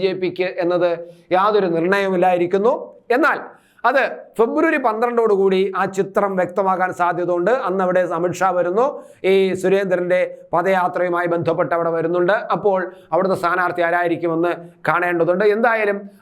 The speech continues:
അവിടെ കൃഷ്ണകുമാറിൻ്റെ പേര് പറഞ്ഞു കേൾക്കുന്നുണ്ട്. അവിടെയുള്ള ഒരു കോ-, ബി ജെ പി നേതാവാണ്, ചലച്ചിത്ര പ്രവർത്തകനാണ്, ചലച്ചിത്ര നടനാണ്, മുമ്പ് നിയമസഭയിൽ മത്സരിച്ച ആളാണ്, ആ, നല്ല, ആ, പെർഫോമൻസ് നടത്തിയ ആളാണ്, പത്ത്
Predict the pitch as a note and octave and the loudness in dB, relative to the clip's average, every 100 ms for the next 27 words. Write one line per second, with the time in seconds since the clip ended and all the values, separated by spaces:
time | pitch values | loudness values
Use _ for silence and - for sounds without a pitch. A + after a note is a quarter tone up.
0 | G3+ A#3+ A#3+ B3+ C4 D4 C#4+ C#4 B3+ B3 | 0 0 0 -4 -2 0 2 2 0 -2
1 | A#3+ A3 G#3 G#3+ A3 G#3 G3 F#3 G#3+ G3+ | -2 0 0 0 0 -2 -2 -2 0 0
2 | G3 F#3+ F#3 F3+ F#3+ G#3+ G3+ F#3+ F#3+ F#3 | 0 -2 -4 -2 0 2 0 0 0 -2
3 | F#3+ - - F#3 F#3+ G#3 F#3+ F#3 F#3 F#3 | -4 -14 -2 0 0 0 0 0 0 2
4 | F3+ F#3+ F#3+ F#3 F#3 F#3 F#3 F#3 G#3+ F#3+ | 2 2 0 0 0 0 0 0 0 0
5 | F#3+ D#3+ F#3 F#3 F3+ F#3 F3+ F3+ F3+ F#3 | -2 -2 -2 -2 -2 -2 -2 -2 -2 -2
6 | F#3+ A#3 F3+ F3+ F3+ F3+ E3+ F3+ F3+ F#3 | -2 -2 -2 -4 -2 -2 0 0 0 0
7 | B3 B3+ - _ F3 F#3+ F#3 F3 F3 F#3 | -2 -6 -18 _ 0 2 2 0 0 -2
8 | E3 F3 F3+ F3 F3 F#3 E3 F#3 F#3+ F#3 | -2 0 0 0 0 -2 0 0 0 0
9 | G#3+ B3+ - - - F3+ F3+ F3+ F3+ G#3 | -2 -4 -10 -14 -2 2 2 0 -2 0
10 | B3+ G#3 F#3 F#3 F#3 F3 F3+ F#3+ G3 F#3+ | 0 0 -2 0 0 -2 -2 0 0 -2
11 | F3+ F3 F3 F3 F3+ F3+ F#3+ G#3 D#3+ | -2 -2 -2 0 0 0 0 -2 0